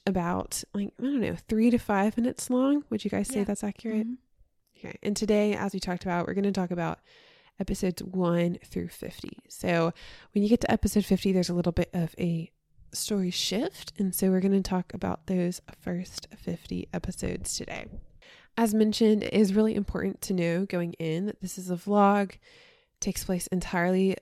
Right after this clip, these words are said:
Speaker 1: or at least for the most part, from Lizzie's perspective.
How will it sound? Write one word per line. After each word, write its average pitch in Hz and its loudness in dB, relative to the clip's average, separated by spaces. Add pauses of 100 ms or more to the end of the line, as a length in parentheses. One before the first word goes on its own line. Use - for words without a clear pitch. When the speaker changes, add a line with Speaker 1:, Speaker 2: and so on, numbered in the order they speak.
(320)
Speaker 1:
or 180 2
at 175 0
least 170 -2
for 190 0
the 190 4
most 190 4
part, 175 4
from 180 0
Lizzie's 175 2 (140)
perspective. 160 -2